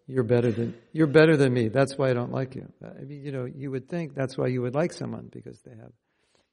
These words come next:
greater intelligence or skills or so forth. And so sometimes a devotee may do something,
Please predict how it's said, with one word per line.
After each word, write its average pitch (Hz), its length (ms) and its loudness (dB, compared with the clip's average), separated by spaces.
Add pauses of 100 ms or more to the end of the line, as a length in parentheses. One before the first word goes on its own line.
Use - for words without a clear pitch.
(280)
greater 143 320 8
intelligence 127 640 2
or 117 60 -8
skills 113 440 -14
or 120 80 -20
so 117 180 -20
forth. 117 200 -20 (2750)
And 160 100 -14
so 185 100 0
sometimes 185 680 6
a 180 120 0
devotee 170 340 4
may 156 140 2
do 139 180 0
something, 123 560 -6